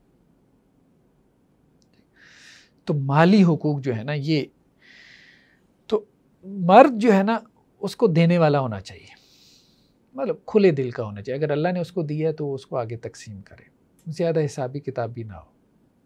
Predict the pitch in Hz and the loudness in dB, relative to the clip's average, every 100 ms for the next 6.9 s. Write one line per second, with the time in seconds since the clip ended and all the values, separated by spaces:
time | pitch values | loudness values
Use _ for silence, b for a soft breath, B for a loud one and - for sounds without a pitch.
0 | _ - 165 _ b b _ 175 190 202 | _ -18 -18 _ b b _ -2 -2 -2
1 | 262 269 208 185 175 165 147 _ _ _ | -4 -2 0 0 -2 -8 -10 _ _ _
2 | _ _ _ _ _ _ _ - 214 196 | _ _ _ _ _ _ _ -12 -8 -2
3 | 165 151 160 147 175 180 185 170 - 165 | -2 -2 -8 -4 0 0 0 -2 -4 -4
4 | 160 160 160 160 156 143 143 135 - _ | -2 -2 -4 -4 -4 -4 -4 -10 -16 _
5 | _ 156 156 156 147 147 131 135 131 127 | _ -4 -2 -2 -2 -4 -6 -6 -6 -6
6 | 131 131 123 120 131 123 98 101 | -4 -4 -4 -6 -8 -12 -12 -14